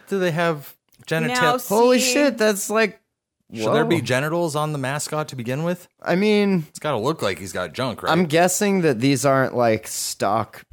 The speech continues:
Speaker 3: genitals. I feel like these had to have been made after the fact.
Speaker 2: <laughs>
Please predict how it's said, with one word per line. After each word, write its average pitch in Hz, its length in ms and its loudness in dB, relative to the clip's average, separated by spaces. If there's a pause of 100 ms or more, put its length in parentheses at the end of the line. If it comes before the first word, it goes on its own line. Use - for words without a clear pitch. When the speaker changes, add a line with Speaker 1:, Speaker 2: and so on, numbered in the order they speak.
(180)
Speaker 3:
genitals. 135 880 -2 (160)
I 113 80 -2
feel 131 260 -2
like 117 280 2
these 113 240 -4
had 113 220 0
to 104 60 -4
have 95 180 -8
been 107 200 -2
made 107 240 -2
after 127 440 -2
the 180 100 -4
fact. 185 560 -2
Speaker 2:
<laughs> 220 40 -12